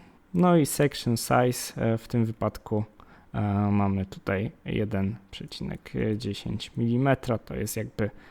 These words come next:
w tym wypadku wysokość tego trójkąta. Jeśli zmienimy sobie na kwadrat,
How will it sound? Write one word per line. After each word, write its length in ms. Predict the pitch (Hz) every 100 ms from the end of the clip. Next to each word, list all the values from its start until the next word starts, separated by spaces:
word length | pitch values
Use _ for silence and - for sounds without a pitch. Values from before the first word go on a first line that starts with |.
| - -
w 100 | -
tym 180 | 120
wypadku 480 | 107 104 104 - -
wysokość 760 | 110 117 - 117 117 113 - -
tego 340 | - - 101 107 - - -
trójkąta. 680 | - 127 - 175 165 160 135
Jeśli 300 | 107 - 117
zmienimy 420 | 117 110 104 104
sobie 260 | - - 104
na 100 | 101
kwadrat, 440 | - 107 98 107